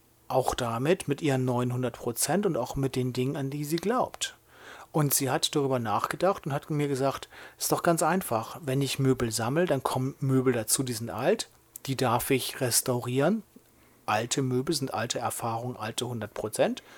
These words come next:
Und da darfst du drüber nachdenken, wie kann ich die so wieder hinbekommen, dass es neue hundert Prozent werden und dass es ins Gesamtbild passt.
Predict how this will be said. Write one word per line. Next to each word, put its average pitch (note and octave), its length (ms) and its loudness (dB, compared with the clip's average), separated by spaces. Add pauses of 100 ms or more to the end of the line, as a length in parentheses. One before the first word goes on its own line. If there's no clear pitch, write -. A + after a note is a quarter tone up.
(220)
Und F3 140 -2
da B2 60 0
darfst F2+ 320 -8
du C#3 60 -4
drüber D3 100 -2
nachdenken, G#2+ 680 -6 (640)
wie C3 260 -2
kann B2+ 280 -6
ich B2 100 -8
die A#2+ 160 -6
so E3+ 400 6 (240)
wieder B2 480 0 (340)
hinbekommen, C#3+ 760 0 (600)
dass B2 220 -2
es - 160 -4
neue C3 240 -4
hundert G#2+ 240 -8
Prozent - 500 -10
werden A2+ 320 -12 (220)
und C3+ 180 -2
dass C3 140 2
es - 220 0
ins C#3 240 2
Gesamtbild C3 720 0 (100)
passt. - 480 -2